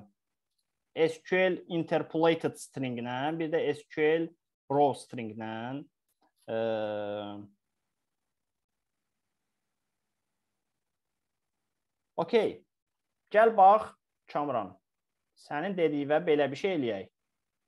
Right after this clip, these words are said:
Ə, indi bu execute-lər, execute-lər, ə, o şeylərə aiddir ki, sən onu create eləmək istəyirsən. Bax, məsələn, ə,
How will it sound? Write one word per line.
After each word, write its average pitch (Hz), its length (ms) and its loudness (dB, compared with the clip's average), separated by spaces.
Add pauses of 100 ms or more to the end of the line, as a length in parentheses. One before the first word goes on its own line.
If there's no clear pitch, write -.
(720)
Ə, 113 60 -4 (1000)
indi 226 240 0
bu 247 220 2 (100)
execute-lər, 214 1120 4 (160)
execute-lər, 143 840 -4 (580)
ə, 120 160 -4 (640)
o 226 80 8
şeylərə 202 440 6 (100)
aiddir 185 260 -2
ki, 220 80 -4
sən 202 240 0
onu 202 160 2
create 190 400 2
eləmək 117 320 0
istəyirsən. 107 480 -12
Bax, 139 240 0
məsələn, 165 460 0 (880)
ə, 139 40 2